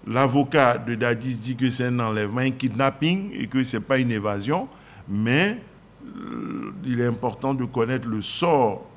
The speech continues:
de Pivi pour mieux, euh, commenter la situation d'une part et d'autre part de savoir ce commando où il se trouve, est-ce qu'il a été neutralisé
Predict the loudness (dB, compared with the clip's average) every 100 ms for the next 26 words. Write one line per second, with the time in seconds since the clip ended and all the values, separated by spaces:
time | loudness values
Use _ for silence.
0 | -6 -6 0 0 2 2 0 -4 -14 -14
1 | -14 -6 -2 0 4 4 6 4 0 -4
2 | -4 -2 -2 -4 -4 -2 -2 -2 0 0
3 | 0 -4 -4 -4 -4 -2 0 0 2 2
4 | 2 -2 -2 0 2 2 0 -14 -20 -6
5 | -4 0 4 6 6 4 2 -2 -2 0
6 | 0 2 2 2 2 2 0 -2 2 0
7 | 0 2 2 0 -8 -16 -4 -2 0 4
8 | 6 6 4 6 6 6 6 4 4 2
9 | 6 6 4